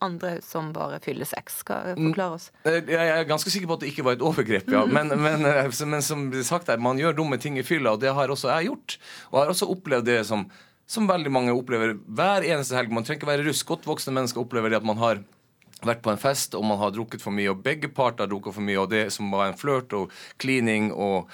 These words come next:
Speaker 2: sånt, nå på et eller annet tidspunkt endt opp i en seng, og så våkner man dagen etterpå, så er man ikke helt sikker på hvordan forløpet opp til den sengedelen var. Eh, men, eh,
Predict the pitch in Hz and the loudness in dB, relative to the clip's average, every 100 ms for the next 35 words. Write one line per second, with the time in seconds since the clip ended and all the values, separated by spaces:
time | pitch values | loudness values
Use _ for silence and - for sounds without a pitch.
0 | - - - 123 135 147 123 120 123 123 | -20 -10 -4 -4 -2 -2 -2 -2 -2 0
1 | 107 117 - 107 113 117 117 113 104 98 | 0 -2 -2 -2 -2 -2 -6 -2 0 2
2 | - 208 165 143 120 139 - 110 113 117 | 2 2 0 0 0 0 0 2 2 2
3 | 120 101 - 110 120 120 - - 143 - | -2 -4 -2 0 -2 -4 -8 -8 -8 -8
4 | - 190 135 - 143 123 101 95 - 104 | 0 2 2 0 -2 -2 -2 -2 0 2
5 | 98 90 - - _ _ _ _ _ - | 2 0 -8 -20 _ _ _ _ _ -6
6 | 156 131 110 101 101 95 110 - 98 104 | 0 2 2 2 0 0 -2 -4 0 0
7 | 101 98 98 92 - - 120 98 95 92 | 0 -2 -2 -4 -6 -2 0 0 0 0
8 | 92 95 78 71 - - - - 104 107 | 2 2 2 -2 -14 -20 -20 -6 -2 0
9 | 107 104 101 98 - _ _ _ - 127 | 2 0 -2 -4 -8 _ _ _ -6 -2
10 | 127 127 - 117 113 113 104 | 0 -2 0 2 2 0 -2